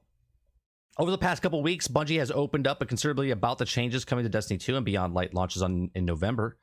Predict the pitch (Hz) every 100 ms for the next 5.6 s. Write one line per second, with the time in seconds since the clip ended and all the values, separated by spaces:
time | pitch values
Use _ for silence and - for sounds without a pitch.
0 | _ - _ - 107 110 107 113 - -
1 | 220 226 120 110 110 110 101 113 98 85
2 | 147 185 - 104 90 90 - 90 98 101
3 | 123 143 131 123 104 - 135 - 151 156
4 | 131 - 113 101 175 - 110 104 - -
5 | _ 117 110 143 147 135